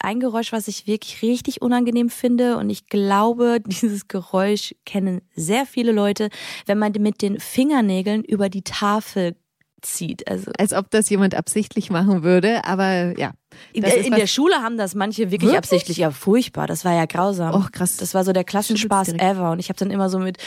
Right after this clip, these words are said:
Speaker 1: den Fingern in den Ohren da gesessen. Boah, und hat am ganzen Körper Gänsehaut. Widerlich.
Speaker 2: Aber das ist echt so ein Geräusch, das hat man eigentlich, glaub ich, nur in der Kindheit, es sei denn, man ist Lehrer. Aber
Speaker 1: Stimmt.
Speaker 2: das ist irgendwann dann weg.
Speaker 1: Ja, Gott sei
Speaker 2: Nur
Speaker 1: Dank.
Speaker 2: man erinnert sich so schrecklich daran.
Speaker 1: Ja.
Speaker 2: Tommy,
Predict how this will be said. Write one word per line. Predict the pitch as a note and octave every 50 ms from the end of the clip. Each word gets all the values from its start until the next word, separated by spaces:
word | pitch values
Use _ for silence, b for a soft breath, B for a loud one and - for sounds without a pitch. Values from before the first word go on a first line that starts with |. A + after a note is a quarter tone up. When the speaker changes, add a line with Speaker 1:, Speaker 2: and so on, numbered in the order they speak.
| B B B B B
Speaker 1:
den | G3 G3
Fingern | - - A3+ A3+ A3 A3+
in | G#3+ G3+
den | F#3+ G3+
Ohren | G3+ G3+ G3+ G3+ F#3
da | E3+ E3
gesessen. | E3+ D#3+ E3 E3+ D#3+ - E3+ D#3+
Boah, | D#3+ F#3+ F#3+ F3+ F3+
und | F#3 F3+
hat | F3 -
am | F#3 F3 F3
ganzen | F3+ F3 F3 - F3+
Körper | - - F#3 F3 F#3 F3
Gänsehaut. | E3+ F3 F3 E3+ E3 D#3+ E3 E3+ - F#3+
Widerlich. | F#3 F#3 F#3+ F#3+ F#3+ F#3 - _ B B B B B B B B B B -
Speaker 2:
Aber | G#3+ G#3
das | G3+ G3+ - F#3
ist | G3 -
echt | - F3 F#3 -
so | - B3
ein | B3 B3
Geräusch, | A#3 G#3 G#3+ B3 A#3
das | - G#3 - -
hat | F#3+ -
man | A3+ G#3+ -
eigentlich, | - E3 E3+ F3 A3 A3+ A3+ B3 A3 -
glaub | - F#3+ G#3 G3
ich, | G3+ -
nur | F#3+ G3+ A3+ F#3
in | G#3+
der | A3+ A#3+ A3
Kindheit, | - B3 A#3+ A#3 A3 G#3+ -
es | - F#3 -
sei | - F3 F3+
denn, | G3+ G3+
man | G3 F#3 E3+
ist | C#3+ E3 -
Lehrer. | E3+ D#3 D3+ D#3+ G3 B3+ D#4 - _ _ B B B B B B B B B B B _ _ _ -
Aber | - G3+ G#3 G#3+ G3+ F#3+ F#3+ F#3+
Speaker 1:
Stimmt. | F#3+ F#3 -
Speaker 2:
das | F#3 - -
ist | F#3+ -
irgendwann | - E3+ F3 F#3 G3 - G#3 A3 A#3+
dann | B3 C4 D4 D#4 D#4
weg. | A#3 F3 - - - _ _ _ _ _ _ _ _ _ _ - -
Speaker 1:
Ja, | F#3+ F#3
Gott | F3+ F#3+ F#3 -
sei | - F#3+
Speaker 2:
Nur | F3+ G#3 G#3
Speaker 1:
Dank. | G#3+ A3
Speaker 2:
man |
erinnert | G#3 F3 F3 A3+ B3+ C4 B3 -
sich | - D#3+ D#3
so | - D3+
schrecklich | - - C3+ A#2+ - C#3+ C#3 -
daran. | C3+ A2 B2+ C3 C3 D3 - _ -
Speaker 1:
Ja. | D#3+ E3+ E3+ - - - - _ _ _ _ _ _ _ B B B B B B B B B -
Speaker 2:
Tommy, | - A#3 A3 G3 D3 C#3+